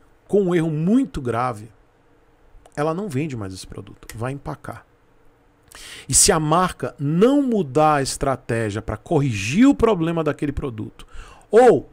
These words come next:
ou deixar de vender, ou melhorar o produto rapidamente,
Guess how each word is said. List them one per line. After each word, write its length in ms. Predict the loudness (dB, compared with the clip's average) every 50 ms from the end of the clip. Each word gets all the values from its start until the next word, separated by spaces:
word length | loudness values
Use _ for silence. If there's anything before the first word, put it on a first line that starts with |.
| -16 _
ou 300 | 2 4 4 4 4 0
deixar 380 | 0 0 -2 0 0 0 0 0
de 100 | 0 -2
vender, 400 | -2 -2 -2 0 0 0 0 2
ou 160 | 4 4 6
melhorar 440 | 6 4 4 4 4 4 6 4 4
o 40 | 4
produto 480 | 4 2 0 2 2 0 -2 -2 -8 -12 -14 -18 -14
rapidamente, 960 | -8 -2 2 4 4 4 4 2 2 2 0 0 0 -2 -4 -6 -8 -12